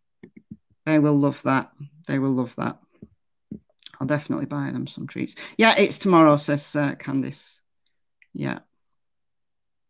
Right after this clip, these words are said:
I don't know. It, yeah, it's not a full show. It's, um, it's just a segment. So I, uh, but at least John Walsh is aware of the case, of Summer's case.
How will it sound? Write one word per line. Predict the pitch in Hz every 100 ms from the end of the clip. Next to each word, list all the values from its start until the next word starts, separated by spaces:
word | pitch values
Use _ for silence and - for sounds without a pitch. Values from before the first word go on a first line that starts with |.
| _ _ _ _ _ _ _ _ _ _ _ _ _ _ _ _ _ _ - -
I | -
don't | 196 285 247
know. | 247
It, | - 233 - -
yeah, | 247 233 214
it's | 196 262
not | 254 220
a |
full | - 214 196
show. | - 202 156 135 151 170 -
It's, | 170 - - -
um, | 170 165 160 156 156 151 _ _ _ _ _ _ _ _ -
it's | 156
just | 196 190 165
a |
segment. | - 160 160 143 -
So | -
I, | 165 160 - -
uh, | 143
but | 214 214
at | -
least | 254 277 180 220 - - - _ _ _ -
John | - 220 202
Walsh | 185 196 185 180 - -
is | 175 165
aware | 170 175 175 160 143 - _ _ _ _ _
of | 160 151
the | 147
case, | - 147 127 143 - - _ _ _ _ _ _
of | 147 143
Summer's | 156 147 139
case. | - 143 135 131 - -